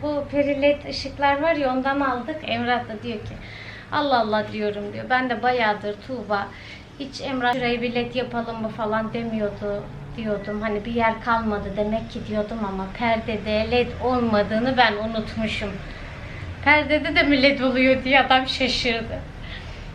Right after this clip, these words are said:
Ama sonradan çok beğendi. Çocuklar olsun, Emrah olsun. Akşam çekerim size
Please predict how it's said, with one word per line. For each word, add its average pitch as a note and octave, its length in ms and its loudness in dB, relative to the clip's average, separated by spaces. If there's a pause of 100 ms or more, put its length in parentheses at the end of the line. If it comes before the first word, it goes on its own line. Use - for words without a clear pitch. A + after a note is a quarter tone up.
(420)
Ama C#4 240 2
sonradan C#4+ 640 6
çok - 280 0
beğendi. B3 640 4 (180)
Çocuklar C4 460 2
olsun, A#3+ 400 0
Emrah A#3+ 400 4
olsun. A#3 540 0
Akşam C4 400 2 (560)
çekerim B3+ 480 -2
size G#3 440 -2